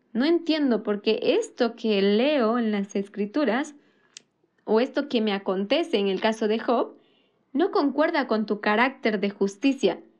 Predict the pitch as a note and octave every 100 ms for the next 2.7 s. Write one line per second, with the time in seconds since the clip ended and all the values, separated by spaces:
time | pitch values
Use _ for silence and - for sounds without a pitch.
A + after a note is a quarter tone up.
0 | _ _ _ _ _ _ - A#3 D4 D#4
1 | F4+ G4 F4+ C#4+ C4 A#3+ A3 - _ _
2 | _ - E4 E4 - B3+